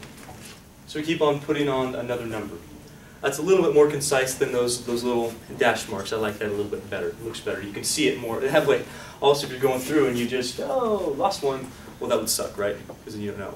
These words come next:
But it's hard to screw up a two and a three. Well, maybe not. Maybe not that hard. But harder than messing up a dash mark.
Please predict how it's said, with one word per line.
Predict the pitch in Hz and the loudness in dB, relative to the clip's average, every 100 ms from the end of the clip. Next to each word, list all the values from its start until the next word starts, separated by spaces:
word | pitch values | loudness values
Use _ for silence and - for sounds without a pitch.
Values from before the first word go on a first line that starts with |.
| 107 | -6
But | 120 | -6
it's | - | -4
hard | - 139 | 0 2
to | 127 | 0
screw | - 120 | -6 -6
up | 110 | -4
a | |
two | 110 - 113 | -6 -4 -2
and | 104 | -2
a | |
three. | - 104 90 87 - - - - - - - - - | -4 -8 -8 -12 -18 -20 -20 -20 -20 -20 -20 -18 -8
Well, | 107 92 | -6 -2
maybe | 101 104 | -2 -2
not. | 98 92 - 117 | -2 -4 -6 -8
Maybe | 110 | -4
not | 104 | -4
that | 110 107 | -4 -2
hard. | 104 92 - - - | -4 -6 -12 -14 2
But | 135 113 - - 113 117 | 2 2 -6 -12 -12 0
harder | 151 147 131 | 2 2 0
than | 120 113 113 | 0 0 0
messing | 117 - | -2 -4
up | 113 107 | -6 -4
a | |
dash | 104 98 - | -4 -4 -6
mark. | - | -14